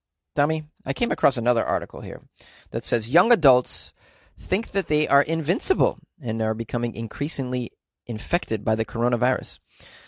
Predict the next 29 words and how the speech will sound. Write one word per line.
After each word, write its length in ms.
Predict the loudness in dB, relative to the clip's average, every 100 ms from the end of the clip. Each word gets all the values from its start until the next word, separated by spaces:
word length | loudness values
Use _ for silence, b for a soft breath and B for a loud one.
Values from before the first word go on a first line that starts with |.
| B B
This 140 | -8 -4
is 80 | -2
according 320 | 2 2 2
to 80 | 2
Governor 280 | 2 2
Gavin 480 | 2 4 4 2 -4 -6
Newsom, 460 | -6 -6 -8 -12 -18 -20 -20
the 80 | -8
governor 320 | -6 -4 -6
of, 320 | -6 -8 -10 -10
uh, 260 | -6 -4
my 120 | -2 2
wonderful 300 | 2 2 -2
state 300 | 0 -2 -2
of 160 | -4
California 500 | -2 -2 -2 -6 -6
that 160 | -6 -6
is 120 | -4
getting 180 | -2 2
slammed 1120 | 2 2 6 8 8 6 6 4 2 -2 -2 -4 _ _ -2
with 180 | -2 2
covid 320 | 2 2 0
nineteen 360 | -2 -4 -6
cases. 400 | -4 -4 -4 -10 b -14
Slammed! 1400 | -10 -2 4 6 8 8 6 6 4 4 0 -2 -6 -10 _ _ _ _ _ _ _ _ _
It's 160 | -20 -14
really 320 | -4 -2 -2
crazy. 400 | 0 0 0 -2 0
I'm, 180 | 0